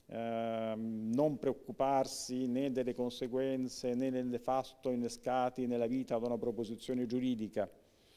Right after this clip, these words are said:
Bisogna appunto portare all'applicazione in un caso concreto. Questo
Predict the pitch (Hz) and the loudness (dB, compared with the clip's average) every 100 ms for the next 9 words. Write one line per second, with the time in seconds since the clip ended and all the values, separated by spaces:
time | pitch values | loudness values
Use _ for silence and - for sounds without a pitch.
0 | _ _ - 127 120 127 135 156 - - | _ _ -6 2 4 4 4 0 -2 -10
1 | 110 123 113 131 123 - 123 - 123 127 | -8 -6 0 2 2 0 0 2 2 2
2 | 120 113 117 135 131 110 107 110 98 107 | 2 0 0 0 0 -2 0 -2 0 -2
3 | 98 92 101 160 147 - - - - - | 0 -4 -2 4 4 2 -8 -18 -20 -20
4 | - - - - - 277 - 170 - | -20 -20 -20 -4 0 2 6 6 6